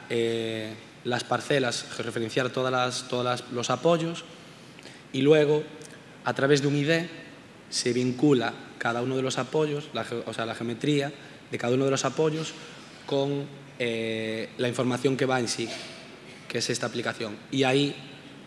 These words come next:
es donde hacen el, digamos, el seguimiento. Pero de, la aplicación Sigeco solo es para la parte de base de datos territorial y para la parte de aprobación del apoyo.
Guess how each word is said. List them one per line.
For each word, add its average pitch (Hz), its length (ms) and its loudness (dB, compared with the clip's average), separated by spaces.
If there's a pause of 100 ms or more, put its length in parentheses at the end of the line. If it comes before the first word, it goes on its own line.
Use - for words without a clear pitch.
(120)
es 123 220 2
donde 123 560 0 (100)
hacen 120 320 0
el, 110 420 0 (180)
digamos, 117 280 -2
el 120 80 0
seguimiento. 107 440 -4 (720)
Pero 117 180 2
de, 127 100 0 (240)
la 120 120 0
aplicación 123 500 0
Sigeco 151 600 0
solo 123 220 -6
es 123 100 -4
para 123 180 -4
la 120 120 -6
parte 120 460 -4 (320)
de 120 60 -2
base 123 180 0
de 123 60 2
datos 123 240 -4
territorial 143 680 -2 (580)
y 135 300 0 (160)
para 120 140 -4
la 117 120 -4
parte 127 220 0
de 123 80 -2
aprobación 117 480 -4
del 113 120 -4
apoyo. 107 340 -10